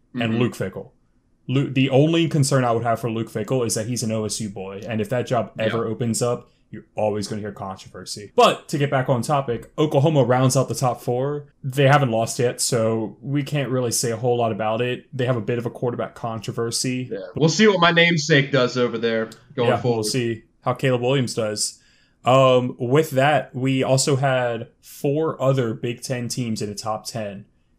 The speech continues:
Speaker 1: Uh, we had O S U, we had Michigan, we had Michigan State, and we had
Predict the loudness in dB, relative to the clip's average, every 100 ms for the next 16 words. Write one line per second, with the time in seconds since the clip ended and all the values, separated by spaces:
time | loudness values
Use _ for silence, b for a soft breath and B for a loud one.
0 | _ -6 -4 -2 -2 -2 0 2 2 0
1 | -2 -4 -6 -6 -4 0 0 0 -6 -2
2 | 0 0 -2 -4 -6 -10 b b _ -8
3 | -6 -4 0 0 0 0 0 0 0 0
4 | -2 -2 -2 b b b -2 0 0 -2
5 | -2 -2 0 2 2 -2 -4